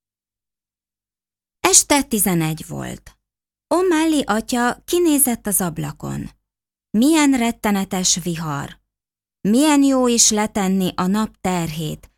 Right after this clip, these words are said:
és a plébánia magányába alváshoz készülődni.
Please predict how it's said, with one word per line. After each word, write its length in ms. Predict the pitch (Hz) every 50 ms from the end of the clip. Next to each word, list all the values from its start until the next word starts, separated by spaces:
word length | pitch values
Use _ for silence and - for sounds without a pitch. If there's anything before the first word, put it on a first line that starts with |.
| _ _ _ _
és 220 | - 202 196 - 208
a 80 | 180
plébánia 720 | - - 208 247 285 302 262 277 262 254 247 240 240 220 208
magányába 920 | 202 202 208 196 208 196 190 185 185 180 175 175 170 160 170 170 170 - _
alváshoz 680 | - 214 208 202 190 175 165 165 - - - 160 156 -
készülődni. 1080 | - - 165 156 151 - - 156 156 147 143 143 147 143 151 151 135 120 - - _